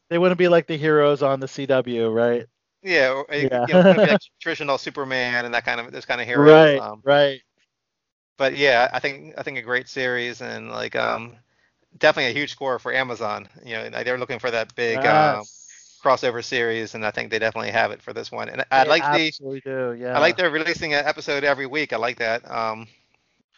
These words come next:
Speaker 1: As
Speaker 2: 'cause I
Speaker 1: opposed
Speaker 2: would've
Speaker 1: to binging, yeah.
Speaker 2: Yeah, I would've binge watched the whole thing already. I would've been done, like, you know, weeks ago and
Speaker 1: Some
Speaker 2: had nothing to
Speaker 1: peop-,
Speaker 2: watch.
Speaker 1: yeah, some people are just, like, all about binging, but
Speaker 2: Yeah.
Speaker 1: sometimes it's good to kinda absorb an episode and,
Speaker 2: Right.
Speaker 1: you know,
Speaker 2: Talk about
Speaker 1: um,
Speaker 2: it with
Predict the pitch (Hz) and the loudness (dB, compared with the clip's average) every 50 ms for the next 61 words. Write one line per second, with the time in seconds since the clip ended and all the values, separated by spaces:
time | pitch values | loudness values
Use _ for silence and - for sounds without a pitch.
0 | _ _ _ _ _ _ _ - 175 180 139 127 135 202 190 175 127 196 185 _ | _ _ _ _ _ _ _ 2 2 4 4 4 4 4 4 4 2 0 -2 _
1 | _ - 185 185 170 - - 135 120 113 _ - 127 131 127 127 123 123 117 226 | _ -12 -12 -12 _ -14 -20 -20 -20 _ _ -14 -10 -8 -8 -6 -6 -2 0 0
2 | 196 202 226 226 175 190 190 170 151 170 160 151 - - 160 147 151 147 - - | 0 0 0 -2 -2 -2 -2 -2 2 2 2 2 2 -4 -6 -6 -6 -8 -6 -4
3 | 143 139 135 123 120 120 117 123 117 117 113 113 117 110 117 117 117 117 120 120 | -4 -2 -2 -2 -2 -2 -2 -2 -2 -2 -2 -4 -4 -6 -10 -10 -4 0 2 2
4 | 120 120 120 120 117 113 113 113 110 _ - 143 127 113 110 107 107 107 107 127 | 2 0 -4 -8 -8 -6 -6 -6 -6 _ -14 -14 -10 -8 -8 -8 -8 -8 -8 -10
5 | 127 - - 135 120 117 113 113 110 - _ _ _ _ _ - - - 120 117 | -10 -8 -8 -4 -2 0 0 0 -2 -6 _ _ _ _ _ -12 -8 -4 -4 -2
6 | 113 - - 123 120 123 120 - 123 117 233 226 233 117 117 113 - - - 269 | -2 -2 -2 -2 0 0 -2 -2 -4 -8 -4 0 2 2 0 0 -4 -10 -6 -4
7 | 277 294 302 294 285 262 - - 285 302 - 302 311 - 311 277 262 226 202 - | -4 -4 -6 -8 -10 -10 -6 -6 -6 -6 -4 -6 -8 -6 0 2 2 2 2 2
8 | 214 214 202 - - 190 175 - 139 143 151 170 165 180 175 170 151 - - 151 | -2 -2 -2 -2 -4 -4 -4 -2 -2 0 0 2 4 4 2 2 2 2 2 2
9 | 156 160 165 160 180 190 190 185 202 185 - 247 269 262 330 320 311 - 277 262 | 2 2 0 -4 -4 -4 -2 -4 -4 -2 -2 -4 -4 -2 -2 -4 -4 -6 -12 -10
10 | - - 254 254 - 226 - 220 214 208 190 170 143 123 - 123 135 135 147 160 | -4 -2 -2 -2 -2 -6 -4 -2 2 2 2 2 0 -4 -4 0 4 6 6 6
11 | 170 165 165 160 160 160 - 151 - - - 143 143 147 147 151 143 131 113 110 | 6 6 4 2 2 -2 -4 -12 -8 -2 2 4 6 8 8 8 6 4 0 -4
12 | - _ _ - - - - - - 175 - 117 107 - - 143 139 139 135 131 | -10 _ _ -20 -20 -20 -20 -18 -14 -8 -8 -8 -6 -2 2 4 6 8 8 8
13 | 131 131 127 127 151 143 131 131 131 135 135 139 135 127 127 _ | 6 6 4 4 4 6 6 6 6 4 4 2 -2 -8 -20 _